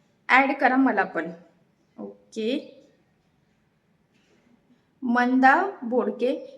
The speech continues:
ताई मला पण ॲड कर ना. पूजा चिंचणेकर, तुम्ही रोज किती वाजता व्हिडिओ पाठवतात?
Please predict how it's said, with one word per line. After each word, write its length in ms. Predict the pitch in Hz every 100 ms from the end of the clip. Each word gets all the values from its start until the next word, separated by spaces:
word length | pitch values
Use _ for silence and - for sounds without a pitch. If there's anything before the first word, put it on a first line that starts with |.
| -
ताई 160 | 247 294
मला 300 | 320 233 233
पण 220 | 233 277
ॲड 200 | 254 208 226
कर 180 | 233
ना. 220 | 220 175 - - _ _ _ _ _ _ _ _ _ _ _ _ -
पूजा 420 | 269 220 262 349 - - - _ _ _ _ _ _ _ _ _ -
चिंचणेकर, 800 | 285 262 262 247 247 233 233 - - - - _
तुम्ही 240 | 269 285 320
रोज 240 | 285 294
किती 240 | - 269 285
वाजता 340 | 254 254 254
व्हिडिओ 320 | 254 240 214
पाठवतात? 540 | 220 254 226 202 -